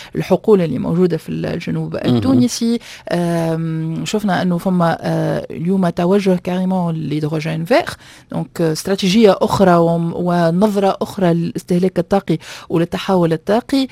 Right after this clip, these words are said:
Speaker 1: آه، اليوم كومون فو فوايي سا اون طون كو جمعيه اليوم تونسيه للبترول والغاز،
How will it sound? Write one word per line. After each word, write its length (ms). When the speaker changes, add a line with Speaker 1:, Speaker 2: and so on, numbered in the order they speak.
Speaker 1:
آه، 440
اليوم 260
كومون 260
فو 100
فوايي 240
سا 160
اون 260
طون 260
كو 200
جمعيه 420
اليوم 220
تونسيه 420
للبترول 460
والغاز، 460